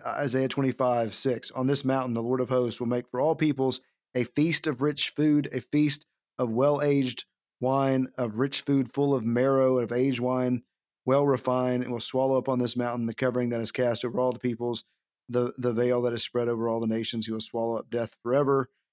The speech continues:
So that seems to be, so, like, you know, rich food full of marrow, um, you know, that, that kind of thing seems to be, uh, you know, talking about, uh, a feast that includes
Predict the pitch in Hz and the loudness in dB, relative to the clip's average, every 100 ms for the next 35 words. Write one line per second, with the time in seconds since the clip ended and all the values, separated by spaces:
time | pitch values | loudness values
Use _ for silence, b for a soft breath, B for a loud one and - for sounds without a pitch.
0 | _ - 131 139 151 - - - 156 160 | _ -6 2 2 2 -4 -6 -2 0 0
1 | 147 143 147 139 151 139 131 - _ _ | -2 -2 0 0 0 2 0 -4 _ _
2 | _ _ - 139 127 127 127 117 160 - | _ _ -2 2 4 2 0 0 0 -2
3 | - - - 156 175 175 165 165 _ _ | -4 -6 0 2 4 2 0 -4 _ _
4 | _ - 147 156 139 131 151 156 156 156 | _ -2 2 2 2 2 2 2 4 2
5 | 156 - _ _ _ _ 127 123 120 120 | 0 -4 _ _ _ _ -2 2 2 2
6 | 117 110 - _ _ - 131 123 127 123 | 0 -2 -8 _ _ -2 0 2 0 0
7 | 131 131 151 139 143 160 156 - 147 165 | -2 0 0 0 0 0 -2 -2 -2 -2
8 | 147 151 160 185 196 - _ _ _ _ | -2 -2 0 0 -2 -4 _ _ _ _
9 | _ _ - 139 143 143 139 131 - - | _ _ -2 2 2 2 2 -2 -4 -18
10 | _ _ _ _ - 147 135 147 147 143 | _ _ _ _ -4 0 0 0 -2 -2
11 | 151 143 151 143 - 139 131 120 117 - | 0 0 0 -4 -4 -2 -2 -4 -10 -14
12 | - 139 - 147 165 - 139 131 131 139 | -10 -8 0 0 0 -4 -2 -2 0 0
13 | 143 151 - | 0 0 -6